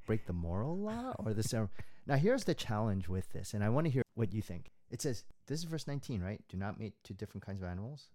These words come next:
Speaker 1: This is after saying, "Do not hit your brother, do not curse, uh, the deaf, or put a stumbling block in front of the blind, do not lie, do not steal." So those all sound like Ten Commandments moral law. But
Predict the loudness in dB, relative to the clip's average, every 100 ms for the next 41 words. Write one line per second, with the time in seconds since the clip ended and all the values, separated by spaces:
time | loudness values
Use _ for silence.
0 | -12 0 2 2 0 -2 -2 -4 -4 -2
1 | 0 0 -2 -4 -4 -6 -6 -8 -12 -6
2 | -2 0 0 -2 -4 -6 -10 -10 -6 -4
3 | -4 -6 -10 -12 -14 -14 -12 -10 -10 -12
4 | -12 -6 -4 -4 -6 -12 -16 -16 -18 -20
5 | -14 -8 -8 -6 -6 -8 -12 -10 -12 -8
6 | -6 -4 -6 -8 -12 _ _ _ _ _
7 | _ _ -6 -4 -4 -2 0 2 2 0
8 | 0 -2 -2 -2 -2 -2 -4 -6 -4 0
9 | 0 0 -2 -2 -2 -2 -4 -10 -20 -10
10 | -6 -6 -6 -4 -6 -4 -4 -2 -2 -6
11 | -8 -10 -12 -16 _ _ _ _ _ -12